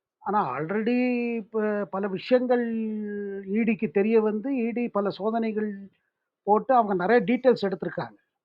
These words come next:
இப்ப அந்த கேஸ் எல்லாம் எந்த மாரி போப்போது? கோர்ட்ல எந்த மாரி சொல்லப்போறாங்க?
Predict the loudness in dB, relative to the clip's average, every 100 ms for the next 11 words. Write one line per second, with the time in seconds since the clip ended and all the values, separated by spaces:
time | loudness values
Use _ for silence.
0 | _ _ _ _ _ _ -4 -2 -6 6
1 | 8 8 6 4 4 2 2 2 2 0
2 | -2 -2 -4 -2 0 0 0 -2 0 -2
3 | 0 0 0 0 0 0